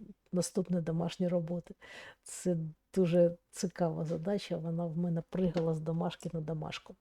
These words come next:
Ну все, добре, давайте відпочивати.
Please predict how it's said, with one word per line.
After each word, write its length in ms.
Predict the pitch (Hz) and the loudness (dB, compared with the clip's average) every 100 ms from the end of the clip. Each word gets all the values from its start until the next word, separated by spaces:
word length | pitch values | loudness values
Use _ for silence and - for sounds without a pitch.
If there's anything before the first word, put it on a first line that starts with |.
| - - - | -20 -20 0
Ну 100 | 180 | 4
все, 300 | 220 - 170 - _ _ | 4 4 2 0 _ _
добре, 400 | 180 170 147 - - _ _ _ _ _ _ _ | -2 0 -2 -6 -18 _ _ _ _ _ _ _
давайте 460 | 185 175 165 165 170 | -10 -8 -6 -6 -4
відпочивати. 720 | 165 - 160 180 160 - | -6 -6 -8 -8 -10 -14